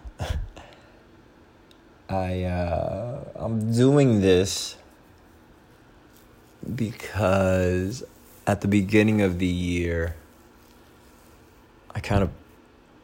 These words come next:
wrote down a list of questions that I, that I had for myself or that I wanted to inquire.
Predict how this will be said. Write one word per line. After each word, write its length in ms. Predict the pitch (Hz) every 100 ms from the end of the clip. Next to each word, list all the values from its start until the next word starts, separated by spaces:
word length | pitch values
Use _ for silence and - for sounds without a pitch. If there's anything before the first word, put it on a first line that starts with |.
| - - - - - - - - - - - -
wrote 320 | 117 110 98
down 240 | 98 92 90
a 40 |
list 300 | 87 87 -
of 140 | 71
questions 420 | - 73 - 73 107
that 140 | 67
I, 140 | 67 - - - - - _ - - - - - -
that 100 | -
I 120 | 82
had 360 | 82 80 80 71 - - - - -
for 220 | - 98
myself 580 | 92 85 - 60 65 -
or 80 | 65
that 140 | 69
I 40 | 69
wanted 420 | 64 52 55 53
to 320 | - - - 120 - - - - - - - - - - - - - - - - - -
inquire. 680 | 101 85 92 85 80 82